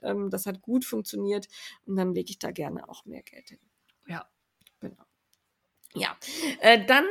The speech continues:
Speaker 1: äh, hab, die anderen beiden Sachen hab ich nicht gekauft, sondern zur Verfügung gestellt bekommen, nämlich einmal Rezensionsexemplare vom Stiebner Verlag, äh, die Klompe Lompe Outdoor Maschen. Ähm, das ist ein super schönes Buch. Also allein für die Bilder hat sich das gelohnt, selbst wenn die Anleitungen nicht drin wären.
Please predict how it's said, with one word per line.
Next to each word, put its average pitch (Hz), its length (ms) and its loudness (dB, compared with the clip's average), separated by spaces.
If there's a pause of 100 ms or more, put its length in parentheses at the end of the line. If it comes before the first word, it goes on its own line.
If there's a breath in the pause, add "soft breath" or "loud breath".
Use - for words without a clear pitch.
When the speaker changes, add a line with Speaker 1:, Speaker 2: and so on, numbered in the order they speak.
(280)
Speaker 1:
äh, 262 240 4
hab, 214 240 0
die 240 160 4
anderen 294 240 6
beiden 269 200 8
Sachen 262 200 6
hab 262 60 8
ich 262 40 8
nicht 269 220 6
gekauft, 269 400 0
sondern 226 260 2
zur 220 140 -2
Verfügung 240 440 -2
gestellt 254 380 0
bekommen, 269 380 0
nämlich 220 340 -2
einmal 233 320 0
Rezensionsexemplare 214 1200 -4
vom 190 220 -6
Stiebner 196 400 -4
Verlag, - 560 -6 (500 loud breath)
äh, 226 400 2
die 214 280 -2
Klompe 302 360 4
Lompe 254 420 4
Outdoor 214 360 4
Maschen. 180 400 -2 (600 loud breath)
Ähm, 240 520 2
das 196 220 -4
ist 196 160 -4
ein 208 140 0
super 208 520 -2
schönes 175 380 -2
Buch. 180 340 -4
Also 196 240 2
allein 202 340 4
für 214 140 -4
die 214 100 0
Bilder 208 260 4
hat 180 140 0
sich 190 120 -8
das 185 160 -8
gelohnt, 190 340 0
selbst 196 260 0
wenn 208 140 2
die 208 100 2
Anleitungen 202 520 2
nicht 202 160 -6
drin 220 280 -2
wären. 240 380 0